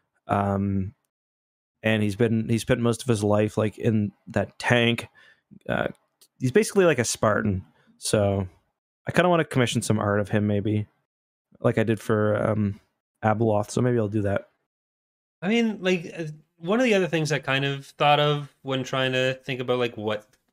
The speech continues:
Speaker 2: the point of it might be
Speaker 1: Mm-hmm.
Speaker 2: is that, like, the, the Vong, you start off with them being this kind of unknowable, evil for evil's sake kind of thing, and now we're starting to get to the points in the books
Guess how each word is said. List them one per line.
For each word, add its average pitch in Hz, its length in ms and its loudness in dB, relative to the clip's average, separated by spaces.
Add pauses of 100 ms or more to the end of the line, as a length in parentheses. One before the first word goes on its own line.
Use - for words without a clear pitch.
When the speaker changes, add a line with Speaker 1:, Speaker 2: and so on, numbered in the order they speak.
Speaker 2:
the 110 60 -16
point 113 380 -6 (220)
of 117 140 -8
it 113 300 -6
might 117 240 -10
be 117 380 -4 (580)
Speaker 1:
Mm-hmm. 113 220 -6
Speaker 2:
is 117 140 -4
that, 120 460 2
like, 110 200 -4
the, 120 600 4
the 135 160 2
Vong, 185 640 4
you 143 60 -2
start 175 280 4
off 147 200 6
with 120 120 -4
them 120 220 2
being 113 240 -2
this 107 180 -6
kind 113 220 -2
of 104 260 -6
unknowable, 107 920 -4
evil 120 260 -4
for 117 160 -8
evil's 104 340 -6
sake 101 260 -6
kind 98 180 -6
of 95 60 -14
thing, 101 220 -6
and 101 80 -8
now 120 100 -2
we're 131 80 -4
starting 160 260 0
to 135 40 -6
get 131 100 -8
to - 40 -20
the 120 80 -20
points 120 260 -8
in 117 40 -10
the 110 60 -8
books 101 340 -8